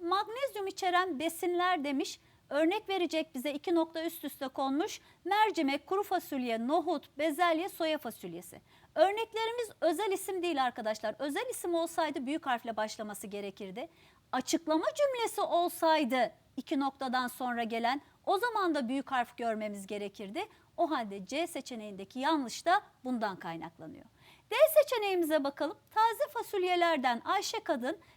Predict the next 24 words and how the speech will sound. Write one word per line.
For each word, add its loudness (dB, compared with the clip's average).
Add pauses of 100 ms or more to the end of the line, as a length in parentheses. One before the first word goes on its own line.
çalı 0
fasulyesine -2
göre -2 (240)
daha 0
kalın 0
ve 2
etlidir. -4 (240)
Arkadaşlar -4 (120)
Ayşe -2
kadın -4
derken -2 (680)
Ayşe'nin 0 (100)
A'sı -2
büyük -2
yazılmış -6 (280)
ama -2
burada 0
özel -2
isim -2
değil -2
arkadaşlar. -8
Bir -2
sebze -4
türü 0